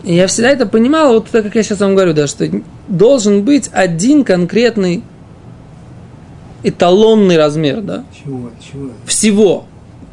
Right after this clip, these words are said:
Speaker 1: Не бывает такого, что у тебя, у тебя есть заяц, вот у тебя есть заяц, какой-то один заяц. Не заяц такой, заяц такой, заяц средний, заяц мелкий. Есть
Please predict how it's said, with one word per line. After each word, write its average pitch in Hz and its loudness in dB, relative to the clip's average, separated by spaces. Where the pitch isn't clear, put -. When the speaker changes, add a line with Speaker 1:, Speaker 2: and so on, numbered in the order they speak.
Speaker 1:
Не 208 2
бывает 240 0
такого, 233 0
что - -8
у 165 -2
тебя, 202 -2
у 202 -6
тебя 196 -2
есть - -4
заяц, 214 -2
вот 170 -8
у 160 -6
тебя 220 0
есть 240 0
заяц, 165 0
какой-то 160 -4
один 196 0
заяц. 139 -2
Не 254 2
заяц 208 -2
такой, 208 -2
заяц 185 -2
такой, 202 -2
заяц 180 -2
средний, 196 -4
заяц 165 -2
мелкий. 196 -6
Есть - -4